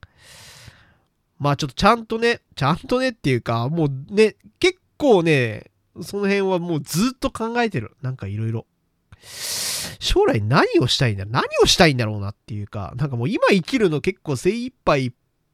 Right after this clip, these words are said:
になっちゃってるけど、なんかこの後自分どうなるんだろうみたいなね。ライフワーク？ね、人生計画？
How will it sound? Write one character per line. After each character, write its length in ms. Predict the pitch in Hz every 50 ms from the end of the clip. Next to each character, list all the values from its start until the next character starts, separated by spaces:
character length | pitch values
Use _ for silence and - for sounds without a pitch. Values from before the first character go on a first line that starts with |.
| _ -
に 180 | 160 143 131 120
な 100 | 127 139
っ 60 | -
ち 80 | - 135
ゃ 20 |
っ 40 | -
て 120 | - -
る 80 | - 101
け 80 | 101 95
ど、 220 | 87 82 - - _ _ _ _ - - - - - - - - - - - _ _ _ -
な 80 | 196
ん 40 | 208
か 120 | 196 - -
こ 160 | - - 233
の 60 | 294 427 508 539 554 480
後 540 | - _ - 156 143 123 113 107 104 107 - 143 -
自 220 | - - 151 160 196
分 240 | 349 427 427 277 156
ど 140 | - 233
う 200 | 349 466 494 427
な 60 | 339 143
る 100 | 131 117
ん 80 | 113
だ 80 | 110 104
ろ 100 | 98 87
う 40 | 87
み 60 | -
た 100 | - -
い 20 | - - - - - - - - - - - _
な 60 | 139
ね。 80 | 143 - _ _ _ _ _ _ _ _ _ _ _ _ _ _ _ _ _ _ _ _ _ _ _ _ _ _ _ _ _ _
ラ 160 | - 113 143
イ 120 | 180 202 208
フ 200 | - - 214 220
ワ 200 | 208 165 120 98
ー 40 |
ク？ 300 | - - - 95 - - _ _ _ _ _ _ _ _ _ _ _ _ _ _ _ -
ね、 240 | 120 113 110 110 - _ _ _
人 260 | - - 117 147 180
生 380 | - - - 185 180 175 170 160
計 220 | - - 156 127
画？ 140 | - -